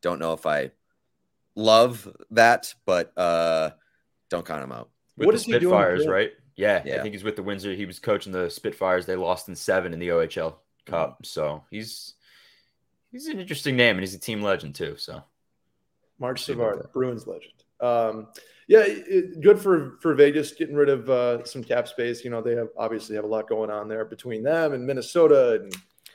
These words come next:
Speaker 1: They love
Speaker 3: a lot of
Speaker 1: collecting
Speaker 3: them.
Speaker 1: former Montreal captains. They're just obsessed with it.
Speaker 3: They can't stop.
Speaker 1: Yeah,
Speaker 3: They can't
Speaker 1: right.
Speaker 3: stop. Um, we had a, uh, we were talking Wednesday, Pete. Do you agree, or maybe can you buy into the hype that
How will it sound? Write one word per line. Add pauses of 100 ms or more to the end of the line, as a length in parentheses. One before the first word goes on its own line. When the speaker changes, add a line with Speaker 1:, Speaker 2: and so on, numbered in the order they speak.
(120)
Speaker 1:
They
love
Speaker 3:
a
lot
of
Speaker 1:
collecting
Speaker 3:
them. (120)
Speaker 1:
former
Montreal
captains. (420)
They're
just
obsessed
with
it. (460)
Speaker 3:
They
can't
stop.
Speaker 1:
Yeah,
Speaker 3:
They
can't
Speaker 1:
right.
Speaker 3:
stop. (340)
Um, (960)
we
had
a,
uh,
we
were
talking
Wednesday,
Pete.
Do
you
agree, (400)
or
maybe
can
you
buy
into
the
hype
that